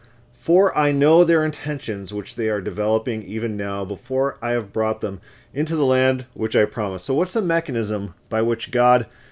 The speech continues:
states is the reason he knows these things are gonna happen? It's given in the text.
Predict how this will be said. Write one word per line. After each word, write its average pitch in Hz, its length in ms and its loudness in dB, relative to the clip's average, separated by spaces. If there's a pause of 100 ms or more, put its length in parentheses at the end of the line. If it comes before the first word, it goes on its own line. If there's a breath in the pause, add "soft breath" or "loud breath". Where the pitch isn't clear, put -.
(320 soft breath)
states - 640 4
is 131 220 -2
the 117 120 2
reason 143 460 2
he 127 200 -4
knows 117 380 -2
these 107 200 -6
things 101 220 -8
are 95 60 -6
gonna 92 120 -8
happen? 104 520 -8 (300 soft breath)
It's 120 160 -8
given 185 280 8
in 127 80 0
the 107 80 -2
text. - 480 -2